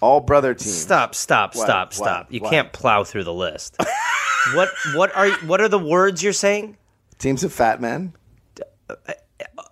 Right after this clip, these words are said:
Speaker 2: Understandable.
Speaker 1: Teams of one-legged men.
Speaker 2: A little, okay.
Speaker 1: I mean, that's baseball. That's great baseball.
Speaker 2: Mm-hmm.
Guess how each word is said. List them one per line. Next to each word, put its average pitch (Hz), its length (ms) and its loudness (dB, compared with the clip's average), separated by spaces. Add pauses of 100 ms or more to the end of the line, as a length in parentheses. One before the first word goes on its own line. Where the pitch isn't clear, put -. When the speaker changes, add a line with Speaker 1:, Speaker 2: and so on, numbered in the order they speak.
(120)
Speaker 2:
Understandable. 151 1300 2 (640)
Speaker 1:
Teams 139 240 0
of 135 100 2
one-legged 120 500 2
men. 135 360 -6 (920)
Speaker 2:
A 135 140 0
little, 135 640 2 (540)
okay. 131 460 2
Speaker 1:
I - 20 -2
mean, 98 360 -10
that's 98 240 -6
baseball. 82 680 -4
That's 82 200 -6
great 76 340 -6
baseball. 71 440 -8 (600)
Speaker 2:
Mm-hmm. 135 640 0